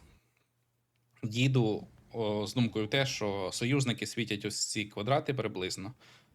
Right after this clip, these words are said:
Тобто мене, о, вичекать може тільки рога, якщо воно впоре сюди. Тому я їду більш-менш вальяжно. Їду за Хорі,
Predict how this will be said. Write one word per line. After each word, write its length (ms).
Тобто 300
мене, 260
о, 520
вичекать 580
може 240
тільки 300
рога, 180
якщо 260
воно 160
впоре 320
сюди. 340
Тому 220
я 80
їду 260
більш-менш 920
вальяжно. 540
Їду 680
за 220
Хорі, 440